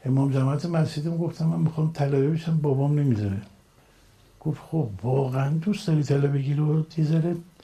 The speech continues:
چیز ها، دقت می‌خواد ها، درساش دقیقه ها، از دبیرستان اینا خیلی دقتش بیشتره. گفتم دیگه ما می‌دونیم،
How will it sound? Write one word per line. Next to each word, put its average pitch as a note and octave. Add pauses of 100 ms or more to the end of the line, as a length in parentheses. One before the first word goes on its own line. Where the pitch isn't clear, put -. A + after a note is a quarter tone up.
(680)
چیز D3+
ها، D#3+
دقت D3+
می‌خواد D#3+
ها، D3+
درساش C#3
دقیقه D#3
ها، C#3 (500)
از A#2+
دبیرستان C3
اینا C3+
خیلی D#3+ (480)
دقتش C#3
بیشتره. A#2 (800)
گفتم D#3+ (400)
دیگه C3 (840)
ما D#3
می‌دونیم، F#3